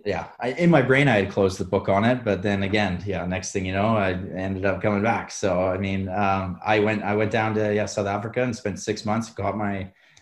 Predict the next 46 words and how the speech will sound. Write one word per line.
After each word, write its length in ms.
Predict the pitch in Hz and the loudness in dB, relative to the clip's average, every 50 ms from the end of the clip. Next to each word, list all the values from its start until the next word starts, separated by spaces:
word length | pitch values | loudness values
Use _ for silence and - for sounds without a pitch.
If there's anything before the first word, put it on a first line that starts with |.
| _ _ | _ _
sailing 360 | - - 104 104 110 110 107 | -6 -2 0 0 0 -2 -2
ticket. 420 | - 120 110 113 123 123 117 - - _ _ _ _ _ _ _ _ _ _ _ _ - 98 | -2 -2 0 0 0 -2 -2 -6 -16 _ _ _ _ _ _ _ _ _ _ _ _ -14 -6
Um, 560 | 95 98 98 98 95 95 92 90 87 90 90 _ _ _ _ _ _ _ - | -4 -2 -2 -2 -2 -2 -4 -4 -6 -8 -10 _ _ _ _ _ _ _ -8
had 160 | - 101 98 | -6 -4 -4
an 100 | 95 95 | -2 -4
amazing 540 | 95 92 92 92 92 98 95 101 98 95 92 | -4 -4 -2 0 0 0 0 -2 -4 -4 -6
sailing 340 | 95 - 92 92 95 95 98 | -4 -4 -4 -2 -2 -4 -4
experience, 540 | 92 92 - - 95 92 98 98 92 - - | -6 -6 -8 -6 -6 -4 -4 -4 -6 -6 -10
the 80 | 95 | -12
first 280 | 92 - 107 98 101 - | -6 -2 -2 -2 -2 -2
time 220 | - 95 92 95 | -4 -4 -4 -2
being 240 | 92 95 92 92 90 | -2 -4 -2 -2 -2
the 60 | 90 | -2
official 360 | 90 87 - 107 101 - 98 90 | -4 -4 -4 -6 -6 -6 -8 -6
captain 400 | - 98 90 92 95 - 101 92 | -4 -4 -4 -4 -4 -6 -4 -4
after 220 | 92 90 90 - | -4 -6 -6 -8
the 80 | 92 87 | -8 -4
World 260 | 92 98 92 87 - | -4 -4 -4 -4 -6
Cup, 320 | - 92 90 90 - - _ _ _ _ _ _ _ _ _ _ _ | -4 -4 -4 -4 -8 -16 _ _ _ _ _ _ _ _ _ _ _
uh, 260 | 92 95 92 90 90 90 | -6 -4 -4 -2 -2 -4
with 160 | 90 87 - | -4 -6 -6
ten 180 | - - 104 101 | -6 -4 -2 -2
of 80 | 92 | -2
the 60 | 95 90 | -2 0
guys 360 | 92 92 92 95 98 92 92 | 0 0 2 0 0 -2 -4
in 100 | 90 90 | -6 -6
Thailand 500 | - 98 98 101 101 98 95 95 95 98 | -4 -2 -2 -2 -2 -2 -4 -4 -2 -4
this 180 | 98 101 - | -4 -4 -2
year. 180 | 104 101 101 98 | -2 0 0 0
Like, 260 | 95 87 82 - - _ | -2 -4 -6 -10 -10 _
uh, 120 | 98 95 - - - _ _ _ _ _ _ _ _ _ _ - | -6 -6 -6 -8 -14 _ _ _ _ _ _ _ _ _ _ 4
all 180 | 135 139 135 | 6 6 6
my 100 | 131 117 | 6 4
decisions 460 | 113 113 107 - 113 101 107 107 101 | 2 2 0 0 0 0 0 -2 -2
have, 340 | 101 98 92 90 90 90 87 - _ _ | -2 0 0 0 -2 -4 -8 -16 _ _
have 180 | - 98 - | -10 -10 -6
come 160 | - 110 101 | -4 -4 -2
back. 220 | 95 98 98 98 - | 0 -2 -2 -4 -6
A 40 | 71 | -6
lot 280 | 98 101 101 107 110 | -4 -2 0 0 0
of 100 | 98 92 | -2 -2
times 320 | - 107 95 98 101 98 92 | -4 -4 -2 -2 -4 -6 -8
you 60 | 92 | -10
sit 180 | - - 95 | -10 -10 -6
there 180 | - 95 90 90 | -4 -4 -4 -2
and 160 | 87 87 90 | -4 -6 -8